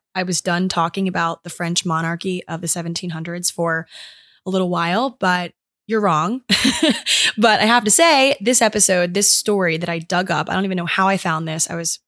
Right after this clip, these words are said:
on Reddit somewhere. I, like, fall into these holes on Reddit. And while I was deep in a hole, I found this story and I'm like, "How on earth have I never heard this before? How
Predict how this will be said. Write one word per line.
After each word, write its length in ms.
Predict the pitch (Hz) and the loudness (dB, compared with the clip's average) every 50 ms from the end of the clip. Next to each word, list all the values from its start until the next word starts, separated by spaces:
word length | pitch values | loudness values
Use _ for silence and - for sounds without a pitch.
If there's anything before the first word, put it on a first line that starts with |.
| _ _ - | _ _ -2
on 240 | 190 190 202 202 185 | 0 0 2 2 2
Reddit 400 | 185 180 175 175 175 - - - | 0 0 0 0 -2 -2 -2 -2
somewhere. 640 | - - 180 170 170 170 170 170 170 170 170 170 - | -2 0 0 -2 -2 -4 -4 -2 -2 -2 -4 -4 -6
I, 80 | 170 170 | -8 -10
like, 160 | 165 165 - | -10 -10 -8
fall 220 | - - 180 180 | -4 -4 -2 -2
into 180 | 180 180 180 - | -2 -4 -6 -6
these 160 | 180 175 165 | -8 -8 -8
holes 640 | - - 190 180 170 170 170 175 175 175 - - _ - - - - - - _ - | -6 -2 -2 -2 -2 -2 -4 -6 -4 -4 -6 -6 _ -14 -20 -20 -20 -20 -20 _ -6
on 160 | 175 175 170 | -6 -4 -2
Reddit. 440 | 180 180 175 170 165 160 165 - - - | -2 0 0 0 0 -2 -2 -6 -8 -6
And 240 | 175 165 165 165 | -6 -4 -4 -2
while 160 | 165 165 170 170 | -2 -2 -2 -4
I 80 | 170 | -4
was 160 | 165 170 - | -4 -4 -4
deep 320 | - - 226 240 254 - 240 | -4 -2 0 0 2 2 2
in 80 | 233 | 4
a 80 | 233 214 | 4 4
hole, 480 | 190 240 233 202 180 170 175 180 196 _ _ _ _ - _ - | 4 6 6 6 4 4 2 -2 -6 _ _ _ _ -20 _ -4
I 120 | - 202 196 | -2 -2 0
found 280 | - 226 190 185 185 | 2 2 2 4 2
this 120 | 185 185 - | 2 4 4
story 480 | - - - 262 311 269 190 180 185 | 4 4 4 2 2 2 2 2 0
and 100 | - 190 | 0 -2
I'm 80 | 190 196 | 0 0
like, 160 | 196 190 190 | -2 -2 -2
"How 380 | - - - 214 208 214 226 - | -4 -4 -2 0 0 0 0 0
on 160 | 269 277 - | -2 -2 -2
earth 240 | 185 185 185 185 - | -4 -6 -6 -6 -6
have 80 | - | -6
I 80 | 208 196 | -4 -4
never 180 | 185 175 190 185 | -2 -2 -4 -2
heard 220 | - 302 320 294 | -2 -2 -2 0
this 140 | 330 - - | 0 -2 -2
before? 420 | - 247 - 196 180 170 175 185 | -2 -4 -4 -2 -2 -2 -2 -4
How 500 | 185 - - 202 196 196 202 208 214 214 | -6 -6 -4 -4 -4 -4 -4 -6 -8 -10